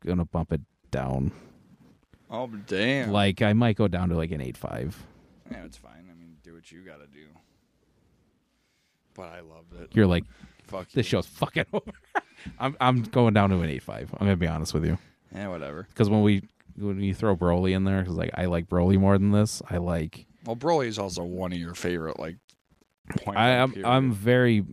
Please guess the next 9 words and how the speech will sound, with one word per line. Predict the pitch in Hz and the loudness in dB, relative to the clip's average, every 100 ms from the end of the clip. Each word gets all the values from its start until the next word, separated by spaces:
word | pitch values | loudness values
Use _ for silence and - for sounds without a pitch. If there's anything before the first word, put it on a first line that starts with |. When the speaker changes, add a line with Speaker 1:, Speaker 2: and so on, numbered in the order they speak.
| - - - - - - - _ | -16 -20 -20 -20 -20 -20 -20 _
Speaker 1:
pro | - 98 85 | 0 2 2
Broly. | 82 76 78 78 90 _ - - | -2 -4 -2 -4 -6 _ -12 0
And | 110 117 | 4 4
Bardock | 101 92 82 - | 6 4 2 -4
is | 90 | -4
in | 85 | -2
that | 80 | 0
movie, | 80 85 82 | 0 0 0
too. | - 78 73 | -2 -2 -2